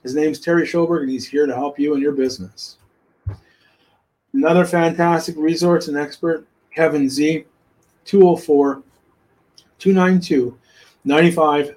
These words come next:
thirty-eight. And that's Kevin Z at new outlook dot C A. Now, just a heads up, Kevin will be joining us on the show. I'm hoping to fit him in next week. Uh, again, fantastic resource. Give him a call, reach out to him by email.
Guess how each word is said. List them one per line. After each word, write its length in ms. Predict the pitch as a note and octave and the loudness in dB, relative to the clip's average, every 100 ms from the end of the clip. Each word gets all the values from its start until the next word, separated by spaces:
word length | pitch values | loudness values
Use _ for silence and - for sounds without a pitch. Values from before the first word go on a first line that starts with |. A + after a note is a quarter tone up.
| _ | _
thirty-eight. 760 | - C#3+ A#2+ A#2+ B2+ A2+ - _ _ - _ | 0 0 2 0 -2 -2 -8 _ _ -20 _
And 100 | C3+ | -2
that's 220 | D3 D3+ | -2 -2
Kevin 580 | - F3+ F#3 F#3+ C#3+ A2+ | -4 -2 2 2 0 -4
Z 460 | A2+ B2+ E3 G#3+ G#3+ - _ | -2 0 2 0 -2 -10 _
at 240 | B2 A#2 | -6 -4
new 280 | C3 D#3 F#3+ | 0 0 0
outlook 520 | C3+ D3+ E3 F#3+ - _ _ A2+ | 2 0 0 -4 -6 _ _ -6
dot 360 | A#2+ C#3 C#3 | -4 -2 -4
C 320 | - - C3+ C3+ | -10 -2 0 2
A. 220 | B2+ G2+ - _ _ - _ _ _ F3+ | 0 -6 -12 _ _ -20 _ _ _ 2
Now, 320 | F3 F3 - - | 2 2 -4 -10
just 260 | E3+ G#3+ G#3+ | 4 6 6
a 60 | F3 | 4
heads 320 | E3+ D3 D3 | 2 2 2
up, 280 | F3 - - | 0 -2 -4
Kevin 280 | F3+ F#3+ G#3+ | -2 2 4
will 120 | G3 | 4
be 120 | E3+ | 0
joining 440 | D3 D#3+ E3 F3 E3 | 0 2 2 0 0
us 140 | - | -4
on 280 | D3 D3 D#3 | -6 -4 -4
the 80 | C#3 | -6
show. 480 | - D#3 E3+ G3 | 0 4 4 2
I'm 140 | D#3 C#3 | -4 -4
hoping 320 | D#3+ F3 F#3+ | -4 -2 -2
to 60 | E3+ | -2
fit 180 | E3+ D#3+ | -4 -4
him 140 | D3+ | -2
in 100 | C#3+ | -4
next 300 | C3 - - | -4 -8 -4
week. 340 | C#3 F3+ - _ _ | -2 -2 -6 _ _
Uh, 360 | C3+ C3+ C3+ C3+ | -10 -8 -6 -6
again, 560 | D3 C#3+ D#3+ D#3+ E3+ E3+ | -8 -2 0 0 -4 -10
fantastic 760 | - D3+ D3 D#3+ D#3+ E3 E3 - | -8 -6 -6 -4 -4 -2 -6 -4
resource. 720 | D3 D3 D3 D3 D3 - - _ _ _ _ _ | -2 2 6 6 6 -2 -10 _ _ _ _ _
Give 160 | F3+ | 4
him 140 | G3 G3 | 6 4
a 80 | F3+ | 4
call, 320 | E3 D#3 D#3 | 6 8 6
reach 240 | D3 E3 | 4 2
out 180 | F#3 F3+ | 2 2
to 100 | F#3+ | 0
him 100 | F#3 | 2
by 180 | F3 F3 | 2 2
email. 560 | E3+ D3+ C#3+ C#3+ C#3+ | 0 -2 0 0 -2